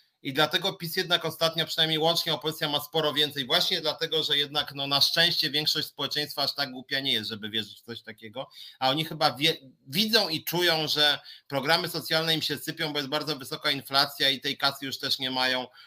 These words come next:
e, nie mają aż tak dużo, żeby jej rozdać. I Polacy już sami nawet w ostatnim sondażu zszokowali pis, że woleliby w sumie coś lepszego niż waloryzację pięćset plus. Co pis, kurde, no przecież daliśmy to, co najlepsze, a oni by chcieli czegoś innego.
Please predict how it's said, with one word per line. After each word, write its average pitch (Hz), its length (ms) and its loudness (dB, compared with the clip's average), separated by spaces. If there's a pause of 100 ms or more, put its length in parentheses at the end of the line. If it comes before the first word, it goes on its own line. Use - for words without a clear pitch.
(240)
e, 131 200 -4
nie 131 120 0
mają 139 260 2
aż 131 140 -2
tak 131 140 0
dużo, 123 220 -6
żeby 127 260 -2
jej 131 140 4
rozdać. 117 420 -2
I - 40 -12
Polacy 127 340 -4
już 127 100 -8
sami 151 240 0
nawet 131 260 -2
w 120 40 -6
ostatnim 131 400 -8
sondażu 123 420 -6
zszokowali 131 580 -2
pis, 135 300 -8
że 131 120 -4
woleliby 127 600 0 (240)
w - 60 -8
sumie 139 200 -2
coś 135 220 -4
lepszego 139 440 0
niż 113 240 -4
waloryzację 120 600 -2
pięćset 117 380 -4
plus. 107 220 -10
Co 110 100 -10
pis, - 180 -12
kurde, 135 360 -2
no - 80 -10
przecież 135 260 -4
daliśmy 175 320 2
to, 143 120 -14
co 131 60 -20
najlepsze, 143 360 2
a - 20 2
oni 180 120 0
by 156 100 -10
chcieli 151 200 -2
czegoś 143 300 -4
innego. 117 300 0